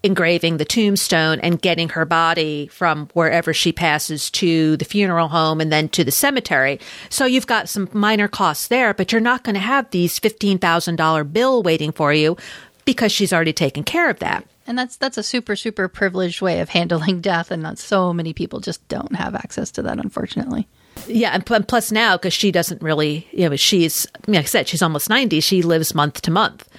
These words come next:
Speaker 2: Yeah.
Speaker 1: So, but at least she is smart enough to know what she,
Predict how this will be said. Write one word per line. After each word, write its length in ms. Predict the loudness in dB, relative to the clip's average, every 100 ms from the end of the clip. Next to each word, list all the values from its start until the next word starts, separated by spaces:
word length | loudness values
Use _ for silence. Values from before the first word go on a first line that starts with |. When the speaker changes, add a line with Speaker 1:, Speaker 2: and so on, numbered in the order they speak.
| -18
Speaker 2:
Yeah. 200 | -16 -16 -18 -8
Speaker 1:
So, 460 | -2 0 0 0 0
but 180 | -2 0
at 140 | -2 0
least 280 | 0 0
she 300 | 0 2 2
is 120 | 0 -2
smart 360 | -2 0 2
enough 340 | 2 2 0 -2
to 120 | -4
know 420 | 0 2 2 2
what 260 | 2 0 0
she, 280 | 0 0